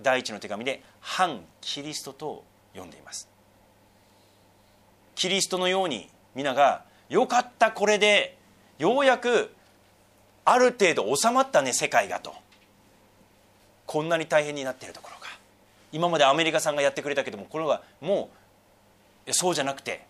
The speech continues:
この人たち、この人だよね、もうアメリカどうしようもないよね」と。と言って出てくる人物が、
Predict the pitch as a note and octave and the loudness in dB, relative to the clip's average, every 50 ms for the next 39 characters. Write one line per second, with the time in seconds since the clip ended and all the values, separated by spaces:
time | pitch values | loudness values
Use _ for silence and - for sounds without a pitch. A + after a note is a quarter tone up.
0 | _ _ _ _ - D#3+ D#3 D#3+ D#3+ F3 - D#3+ D#3+ - - - - D#3+ D#3 E3 | _ _ _ _ -6 -4 -4 -2 -2 0 2 2 2 0 -2 -8 -6 -4 -4 -4
1 | E3+ F3 E3+ C3+ A#2 A#2 A#2 A2 G#2+ A#2 B2+ C#3+ C#3+ C#3 B2 B2+ B2 - C#3+ C3+ | -2 -2 0 0 0 0 0 0 0 0 0 -2 -2 -4 -4 -4 -4 -4 -2 -2
2 | C3+ C3+ A#2 F#2 F#2 F2 - - - - _ _ _ _ _ _ _ _ _ _ | -2 -2 -4 -4 -8 -14 -18 -20 -20 -20 _ _ _ _ _ _ _ _ _ _
3 | _ _ _ _ _ _ _ _ _ _ _ _ _ _ _ _ - G#3 G#3 G#3 | _ _ _ _ _ _ _ _ _ _ _ _ _ _ _ _ -6 -6 -4 -4
4 | G3+ G3 - _ - G3+ G3+ - - E3 D#3+ D3+ - C3+ A#2 F#2+ - G2+ F#2 D#2 | -6 -8 -10 _ -6 -6 -6 -6 -6 -8 -10 -10 -10 -10 -12 -12 -12 -12 -14 -16
5 | - - - - G#2+ A2 A2+ - | -18 -18 -14 -8 -4 -4 -4 -4